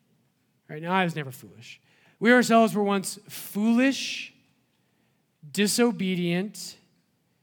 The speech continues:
led astray, slaves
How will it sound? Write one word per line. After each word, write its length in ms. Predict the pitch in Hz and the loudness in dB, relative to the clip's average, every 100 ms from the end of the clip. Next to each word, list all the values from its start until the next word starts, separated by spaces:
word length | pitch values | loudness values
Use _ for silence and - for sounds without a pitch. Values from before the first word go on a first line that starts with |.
| _ _ _ - | _ _ _ -4
led 240 | 165 208 | 4 6
astray, 880 | 226 214 - - 196 190 170 123 104 95 - _ _ _ _ _ _ _ _ _ _ _ _ _ _ | 4 0 -6 -4 0 0 0 -4 -12 -20 -20 _ _ _ _ _ _ _ _ _ _ _ _ _ _
slaves 1040 | - - - 180 185 208 233 240 240 226 | -12 -10 -6 -2 4 6 6 4 2 -2